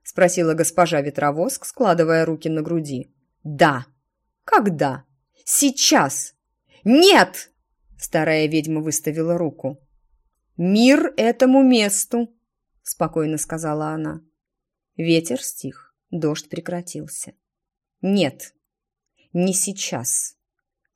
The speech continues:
продолжила она, когда воцарился мир. «Сейчас он на тебя не нападает. Ты находишь это странным? Если бы у него был язык, он бы зализывал раны. И ты ещё не готова,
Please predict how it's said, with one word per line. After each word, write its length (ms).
продолжила 640
она, 220
когда 320
воцарился 640
мир. 320
«Сейчас 880
он 220
на 80
тебя 300
не 140
нападает. 760
Ты 120
находишь 540
это 180
странным? 720
Если 320
бы 120
у 60
него 260
был 220
язык, 580
он 220
бы 100
зализывал 640
раны. 460
И 140
ты 140
ещё 360
не 140
готова, 640